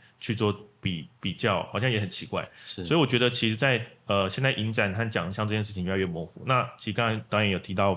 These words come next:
Speaker 1: V R这个部分，也是我这几年特别关注的一项领域哦。因为我自己本身在二零一八年的时候，原本是要去冲绳的石垣岛影展做一个选片和策划，
Speaker 2: 是。
Speaker 1: 那，那时候的一个主要的策划的主题就是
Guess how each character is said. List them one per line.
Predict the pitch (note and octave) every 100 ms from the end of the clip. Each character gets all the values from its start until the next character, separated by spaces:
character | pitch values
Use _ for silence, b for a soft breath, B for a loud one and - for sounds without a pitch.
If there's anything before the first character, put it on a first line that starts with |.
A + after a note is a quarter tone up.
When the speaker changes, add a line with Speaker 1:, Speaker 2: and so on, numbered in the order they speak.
| -
Speaker 1:
V | G#2
R | G2
这 | F#2
个 | F2+
部 | G2
分， | F#2+
也 | F2
是 | E2+
我 | F#2+
这 | G#2
几 | F#2+
年 | E2 D#2+ D#2+ B B B -
特 | A#2+
别 | F#2+
关 | F2+ G#2+ F#2+
注 | - G#2+
的 | F2+ E2 D#2 -
一 |
项 | F#2 A2+ G2+
领 | F2
域 | F2+
哦。 | D2+
因 |
为 | A#2
我 |
自 | A2
己 | A2
本 | - F2
身 | E2 G2 F#2+
在 | F#2+ G#2 F#2+ F#2 B B B B
二 | B2+
零 | G#2+
一 | G#2
八 | G#2
年 | G2+ F2+
的 |
时 | E2+ F#2+
候， | F#2 _
原 | G2
本 | G#2 F#2+
是 | F2 G#2+ G#2 F#2+ B B B -
要 | A2+
去 | G#2+ - G#2+
冲 | - G#2+
绳 | G#2+ F#2+ F2 E2+ E2+
的 | F#2+
石 | F2 G#2
垣 | G2
岛 | G2+ F#2 D#2 G2+ - _
影 | F#2+ F#2+
展 | G2+ F2+ D#2
做 | F2+ G#2+
一 | F2+
个 | F2+ E2+ D#2+ D#2
选 | - F2+
片 | E2 G#2+
和 | G2
策 | - G2+
划， | F2 F2+
Speaker 2:
是。 | F2+
Speaker 1:
那， | G#2
那 | G#2+
时 | G#2+
候 | G2
的 | F2+ F2
一 |
个 | F2+ F2 B B B -
主 | G2 F2+
要 | A2
的 | F#2+ -
策 | - G2+
划 | G2+
的 | F2+
主 | - E2
题 | - D#2
就 | F2+
是 | - F#2+ E2+